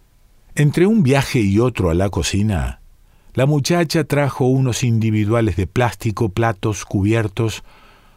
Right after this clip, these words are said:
una fuente de carne fría, una ensalada de apio y nueces, una botella de vino. "Me va a acompañar", afirmó la muchacha. "Eh, eh, lo siento,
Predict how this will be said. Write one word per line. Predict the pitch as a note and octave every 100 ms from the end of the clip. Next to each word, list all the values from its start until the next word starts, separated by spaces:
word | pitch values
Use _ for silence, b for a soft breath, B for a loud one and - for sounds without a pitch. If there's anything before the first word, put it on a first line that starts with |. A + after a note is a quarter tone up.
| b
una | A#2 A#2+
fuente | - B2 B2 A2+
de | G#2
carne | F#2+ G#2 F#2 G2+
fría, | F#2 A#2+ C3+ B2+ A#2+ B B
una | - C#3+ B2+ A#2 - B B
ensalada | A#2+ A2+ B2 A#2 A#2+ A2
de | G2+ G2+
apio | G2+ G#2 G#2+
y | A#2
nueces, | B2+ E3+ D#3 - C3 - - -
una | G#2+ G2
botella | F#2+ F#2 G#2 A2+
de | A2+
vino. | A2 G2 F2 F#2+ F#2+ _ _ _ _ _ _ _ _ -
"Me | A2+
va | A#2+ C3
a |
acompañar", | G#2+ A#2+ G#2+ A2+ B2+ C3+ D2 C2 - _ - - -
afirmó | G2 E2+ E2+ F#2
la | F2
muchacha. | E2+ E2 - D#2 - C#2+ B B B B
"Eh, | A2 -
eh, | A#2 A2 A2
lo | A#2 G2+ A2 G#2+
siento, | - D#3 G#2+ F#2+ G2 G2